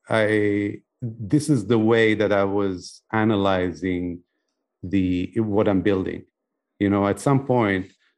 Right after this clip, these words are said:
uh, you know, I think it was when I won the Flame Award, is that I understood that my art from now on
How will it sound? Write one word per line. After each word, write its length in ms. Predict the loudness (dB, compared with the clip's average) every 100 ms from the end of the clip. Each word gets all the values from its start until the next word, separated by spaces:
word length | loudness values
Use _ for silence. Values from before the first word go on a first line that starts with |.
| _ -6
uh, 460 | -2 0 0 0 0
you 200 | 2 2
know, 200 | 0 0
I 60 |
think 240 | 0 0 0
it 260 | -2 -4
was 300 | 0 0 0
when 160 | 0 0
I 220 | 2 0
won 400 | -2 -2 0 0
the 80 | -4
Flame 320 | -2 0 0
Award, 480 | 0 -4 -6 -8 -12 _ _ _ -8
is 100 | -2
that 120 | 0
I 140 | 2
understood 640 | 2 0 -4 0 2 2 0
that 180 | -2
my 220 | 0 0 0
art 340 | 0 0 -2
from 320 | -6 -2 0
now 260 | 0 2 2
on 460 | 0 0 -4 -10